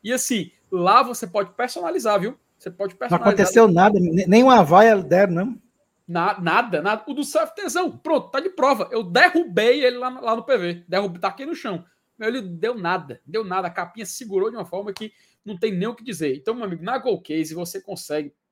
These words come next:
Speaker 1: utilizando o cupom Gol G T, frete grátis, pedindo lá no site. O site da Gol Case tá aqui na descrição, Lenilson. Tá aqui na descrição pra você redirecionar. Lenilson, cadê, cadê o, cadê o Q R Code? Aponte aí pro Q R Code, cadê? Aponte.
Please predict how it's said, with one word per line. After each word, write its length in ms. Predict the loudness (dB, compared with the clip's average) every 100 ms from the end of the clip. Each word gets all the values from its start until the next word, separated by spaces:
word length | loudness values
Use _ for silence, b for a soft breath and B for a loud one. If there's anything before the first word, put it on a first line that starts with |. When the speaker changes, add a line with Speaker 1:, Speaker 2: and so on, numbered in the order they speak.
| _ _ _ _ _ -14
Speaker 1:
utilizando 720 | -12 -12 -10 -8 -4 -4 -6 -8 _ -16
o 100 | -14
cupom 540 | -12 -4 2 2 0
Gol 300 | 4 4 6
G 120 | 0
T, 380 | -2 -2 -4 -8 _ _
frete 260 | -8 -6
grátis, 440 | -4 -2 -4 -8 _ _ _ _
pedindo 480 | -8 -4 -4 -6 -10 -6
lá 160 | -2
no 60 | -2
site. 480 | -4 -10 -10 -16 -20 _ _
O 60 |
site 240 | -4 -2 -2
da 80 |
Gol 160 | -2 0
Case 420 | 2 2 0 -12 _ -4
tá 140 | -2
aqui 320 | -4 -10 -6
na 100 | -6
descrição, 540 | -6 -10 -10 -6 -4 -4
Lenilson. 200 | -6 -10
Tá 80 |
aqui 120 | -12 -12
na 80 |
descrição 340 | -14 -12 -8 -8
pra 120 | -10
você 180 | -8 -6
redirecionar. 400 | -4 -4 -2 -4
Lenilson, 340 | -2 -2 -2
cadê, 240 | 0 2 0
cadê 220 | 0 2
o, 280 | 2 0 -4
cadê 200 | -4 -4
o 60 |
Q 100 | -4
R 120 | -4
Code? 220 | -2 -2 -2
Aponte 300 | -6 -10 -12
aí 20 |
pro 100 | -8
Q 60 |
R 100 | -8
Code, 220 | -2 -4 -2
cadê? 300 | -6 -6 -10 _
Aponte. 500 | -10 -4 -4 -4 -20